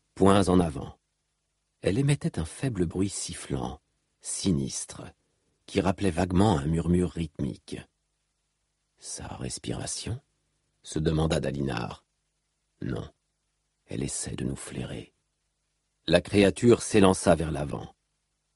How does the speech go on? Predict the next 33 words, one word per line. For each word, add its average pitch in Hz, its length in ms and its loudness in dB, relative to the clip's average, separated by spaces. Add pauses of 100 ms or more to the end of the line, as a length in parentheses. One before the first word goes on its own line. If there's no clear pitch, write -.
(180)
Dalinar 101 500 6
tendit 95 280 2
brusquement 110 500 2
la 82 140 4
main 101 180 6
sur - 160 -4
le 76 80 -2
côté 139 380 2 (240)
et - 80 0
s'empara 117 580 2
de 90 80 2
l'un 90 200 6
des 87 100 0
sacs 101 240 -2
de 82 100 0
graines, 90 480 0 (220)
l'attirant 90 440 4
devant 76 280 0
lui. 55 320 -6 (1040)
La 90 100 2
bête 98 380 4
s'attaqua 104 520 2
au 87 60 6
sac, - 460 -6 (160)
le 92 120 6
déchira 113 500 4
de 98 80 8
ses 95 200 2
dents, 80 320 -2
et 95 120 4
Dalinar 117 440 4
tira 143 320 4
dessus, 104 460 -4